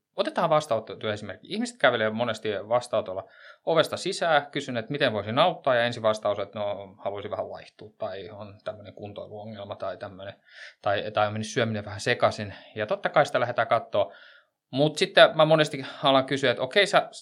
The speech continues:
äsken sanoit, että sä haluat sitä sun tätä, mut oikeasti sä haluat varmaan kaikkea muutakin, ja raputellaan vähän lisää, että mitä kaikkea sä oikeasti haluutkaan, jotta mä sit tiedän, että koska mähän olen siellä auttamassa ihmisiä, ei ole mun tehtävä olla sellainen, että haha, sinun pitää olla kiinnostunut terveydestä tai pitäisi olla kiinnostunut tosta, vaan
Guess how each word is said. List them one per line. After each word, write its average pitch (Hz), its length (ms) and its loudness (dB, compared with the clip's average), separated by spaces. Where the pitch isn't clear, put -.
äsken 147 220 -2
sanoit, 135 240 4
että 113 140 -6
sä 127 60 -12
haluat 113 240 -8
sitä 120 200 -2
sun - 160 -12
tätä, 196 240 4
mut 135 260 -4
oikeasti 165 380 -2
sä 143 100 -8
haluat 135 220 -2
varmaan 120 280 2
kaikkea 117 260 0
muutakin, 110 460 -2
ja 110 60 2
raputellaan 139 480 2
vähän 110 180 -4
lisää, 104 260 -6
että 101 140 -12
mitä 113 140 -2
kaikkea 101 320 2
sä - 80 -4
oikeasti 107 320 -6
haluutkaan, 95 600 0
jotta 120 220 -2
mä 175 100 2
sit 220 180 -6
tiedän, 180 320 0
että 156 120 -6
koska - 220 -4
mähän 175 240 0
olen 127 180 0
siellä 123 240 2
auttamassa 123 380 -2
ihmisiä, 110 520 -6
ei 143 140 6
ole 165 60 6
mun 180 160 2
tehtävä 113 520 4
olla 117 240 2
sellainen, 110 240 -2
että 190 100 4
haha, 214 480 10
sinun 196 280 -2
pitää 180 180 0
olla 180 100 2
kiinnostunut 160 480 -8
terveydestä 120 520 -4
tai 131 200 2
pitäisi 117 280 -4
olla 117 100 -4
kiinnostunut 107 420 -10
tosta, 123 300 -8
vaan 131 160 -2